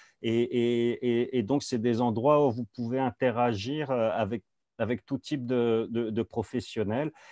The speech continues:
et, et qui, a priori, aussi sont dans la même, euh, lignée que vous pouvez l'être, euh, étant donné que, si, enfin,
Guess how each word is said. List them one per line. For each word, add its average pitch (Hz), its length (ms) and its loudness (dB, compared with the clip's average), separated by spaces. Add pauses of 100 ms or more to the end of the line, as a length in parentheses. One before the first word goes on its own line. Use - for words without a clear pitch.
(160)
et, 127 400 4 (1500)
et 139 200 6
qui, 156 200 2
a 147 80 8
priori, 147 640 4
aussi 156 360 0
sont 156 280 -2
dans 135 160 4
la 131 160 6
même, 151 320 2
euh, 135 280 6
lignée 135 460 4
que - 120 0
vous 110 180 2
pouvez 131 360 -2
l'être, 156 360 0 (320)
euh, 117 420 4
étant 127 300 2
donné 135 340 4
que, - 80 -16
si, 135 180 -8
enfin, 113 340 -2